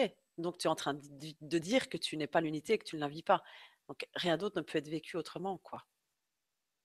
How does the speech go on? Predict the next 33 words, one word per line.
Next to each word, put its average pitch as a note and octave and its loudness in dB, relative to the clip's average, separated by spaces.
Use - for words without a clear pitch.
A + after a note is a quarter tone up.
Si - -6
quelqu'un E3+ 4
veut D#3 -2
vivre D#3 -6
l'unité, D3+ -4
c'est, C#3 -10
c'est, A2+ -10
c'est - -16
pas E3 -6
possible. E3 -14
C'est - -20
qu'il D#3 -8
a D#3 2
déjà D#3 -2
cette - -8
sensation D#3 -4
d'être D3 -6
séparé, D3 -6
qu'il - -8
y D3+ -4
croit. - -10
Et D3+ -10
finalement, D#3 -4
il D3+ -2
n'y C#3+ 0
a C#3+ -2
que - -4
notre D#3 -2
volonté D3 -6
qui, C#3+ -12
qui - -2
se - 4
vit, G3+ 2